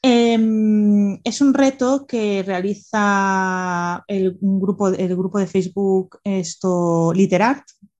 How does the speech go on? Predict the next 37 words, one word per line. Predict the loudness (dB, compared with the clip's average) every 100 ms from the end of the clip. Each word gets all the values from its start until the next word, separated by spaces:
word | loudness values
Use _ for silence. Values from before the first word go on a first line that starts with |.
| _ _ -20 -20 -20 -20 _ 4
y, | 6 8 6 4 2 2 0
y | 0
creo | 0 0
que | -2
es | -2
de | -4
los | 0 0 0 0 -2 -8 -10 -2
retos | -2 -2 -4 -2
más | -4 -2
divertidos | -2 -2 -4 -4 -6 -6
que | -4
hay | -2 0 -2
en | -4 -4
redes | -4 -6
sociales. | -10 -8 -4 -4 -6 -12 -20 _ _ -20 -20 -20 _ _
Y | 6 8 8 6
solamente | 6 4 4
se |
da | 6
una | 6
vez | 4 4
al | 4
año, | 4 2
por | 0
supuesto, | -2 -4 -2
que | -4
es | -2
en | -4
octubre, | -4 0 2 2 -2 -6 _ _ _ 0
del | 2 4
uno | 2
al | 0
treinta | -2 0
y | 0
uno | 0
de | -2
octubre, | -4 -2 0 0 -2 -4